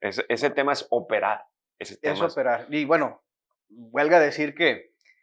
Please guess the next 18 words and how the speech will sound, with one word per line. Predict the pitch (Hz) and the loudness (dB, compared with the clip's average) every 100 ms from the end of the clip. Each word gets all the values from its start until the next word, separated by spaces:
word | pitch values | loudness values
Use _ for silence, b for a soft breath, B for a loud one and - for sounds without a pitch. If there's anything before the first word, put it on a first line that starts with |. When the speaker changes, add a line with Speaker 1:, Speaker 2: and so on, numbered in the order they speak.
| _ | _
Speaker 2:
recibimos | - 135 - 113 113 139 - | -4 -2 0 -2 -4 -4 -4
una | 147 151 | -2 -2
Secretaría | 135 - 113 | -2 -6 -4
de | 127 | -2
Desarrollo | 131 131 135 | -4 -6 -4
Urbano | 120 120 135 | -2 0 -2
completamente, | 127 107 110 110 127 120 113 104 127 120 107 92 - | -8 -10 -8 -6 -4 -4 -6 -6 -4 -2 -4 -6 -12
pues | 113 | -10
bueno, | 110 123 90 _ _ | -4 -4 -6 _ _
ni | 123 131 127 | -8 -6 -6
siquiera | 127 143 185 | -4 0 2
del | 127 | 2
siglo | 143 156 120 | -2 -2 -2
veinte, | 151 107 | -2 -6
parecía | 107 120 | -10 -4
del | 170 - | -4 -4
siglo | 151 139 | -8 -8
diecinueve. | 127 110 139 151 | -10 -6 -4 -4